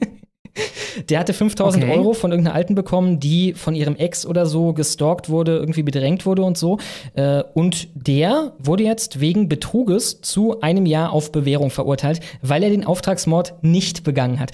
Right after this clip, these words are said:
Speaker 1: Also sonst wäre er natürlich wegen dem Auftragsmord verurteilt worden, ne? Aber, äh, so k-, kam es dann zustande, dass der Betrug, äh, ja, halt, äh, gegriffen hat und dass er deswegen verurteilt wurde.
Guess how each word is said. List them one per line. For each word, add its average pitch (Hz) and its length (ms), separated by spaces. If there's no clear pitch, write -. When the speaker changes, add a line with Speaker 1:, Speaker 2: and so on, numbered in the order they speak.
Speaker 1:
Also 131 320
sonst 139 260
wäre 139 100
er 131 40
natürlich 131 340
wegen 127 120
dem 127 100
Auftragsmord 151 540
verurteilt 127 360
worden, 139 240
ne? 139 100
Aber, 135 260
äh, 131 180
so 147 760
k-, - 100
kam 143 220
es 170 80
dann 190 100
zustande, 175 420
dass 170 180
der 185 100
Betrug, 226 420
äh, 139 380
ja, 143 200
halt, 131 240
äh, 135 380
gegriffen 151 460
hat 170 100
und 151 100
dass 151 100
er 160 60
deswegen 165 340
verurteilt 139 380
wurde. 139 180